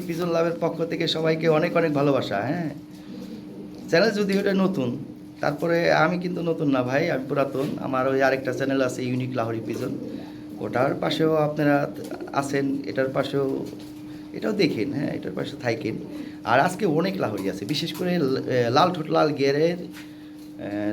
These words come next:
দশ পেয়ারের মতো কবুতর আছে, দশ পেয়ার না, সাত পেয়ার সম্ভবত, যাক, এরকমই হবে আর কি। হ্যাঁ, আর চুয়ান্ন পেয়ার লাহোরি আছে টোটাল, আমি বললাম। হ্যাঁ, সব কালারই প্রায় লাহোরি আছে, যার যেটা ভালো লাগে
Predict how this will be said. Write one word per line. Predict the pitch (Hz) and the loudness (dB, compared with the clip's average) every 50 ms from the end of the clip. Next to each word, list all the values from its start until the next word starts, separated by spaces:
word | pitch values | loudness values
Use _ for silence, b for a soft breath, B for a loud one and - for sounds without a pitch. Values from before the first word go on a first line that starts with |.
| 104 104 - | -2 2 4
দশ | 151 175 170 - - - | 4 4 4 2 -2 -2
পেয়ারের | 135 123 113 117 110 | 0 0 2 2 0
মতো | 107 104 101 | 0 -2 -4
কবুতর | 98 104 101 95 101 92 | -4 -6 -6 -4 -4 -4
আছে, | 90 90 - 104 - - | -4 -6 -8 -10 -4 0
দশ | 156 170 180 | 0 0 0
পেয়ার | - 165 165 165 | 0 0 0 2
না, | 156 | 0
সাত | - - 147 143 - - - | 2 2 0 0 0 -2 -2
পেয়ার | 110 104 | -2 -2
সম্ভবত, | 98 - 98 95 92 92 92 - 120 113 | 0 -2 -2 -4 -4 -4 -4 -6 -4 0
যাক, | 110 107 | 0 2
এরকমই | - 190 190 175 170 165 151 143 131 117 | 2 2 2 2 0 0 0 0 0 0
হবে | 110 101 104 | 0 0 -2
আর | 101 98 101 | -2 -4 -4
কি। | 98 110 | -6 -4
হ্যাঁ, | 123 156 180 160 143 135 | -4 -2 -2 -2 -2 -2
আর | - - - | -4 -4 -6
চুয়ান্ন | - 190 190 190 190 185 - - | -2 0 2 2 2 2 2 2
পেয়ার | 147 143 127 120 104 - 113 | 4 4 4 2 2 0 0
লাহোরি | 120 117 117 113 110 104 | 0 0 0 0 -2 -2
আছে | 98 95 98 92 | -2 -4 -6 -8
টোটাল, | - - 95 - - - | -8 -6 -6 -6 -4 -4
আমি | 95 95 98 98 104 | -6 -6 -6 -8 -6
বললাম। | 113 110 101 98 - - - - - B B B B B B B B B - - - - | -6 -4 -4 -4 -6 -6 -8 -10 -12 B B B B B B B B B -12 -10 -8 -6
হ্যাঁ, | 123 131 139 123 110 | -4 -2 -2 -2 -2
সব | - - - 147 139 - - | -2 -2 -2 -2 -2 0 2
কালারই | 147 147 143 143 143 143 | 4 6 6 6 6 4
প্রায় | 143 143 139 135 131 | 4 4 2 2 4
লাহোরি | 131 127 123 123 123 127 131 127 | 4 2 2 2 0 2 2 2
আছে, | 123 123 - 135 143 147 | 2 2 0 0 0 0
যার | 143 131 123 127 127 | 2 4 4 4 4
যেটা | 127 - - 123 110 | 2 0 -2 -2 0
ভালো | 110 117 127 | 0 0 0
লাগে | 127 117 110 - - - | 2 2 0 0 0 -2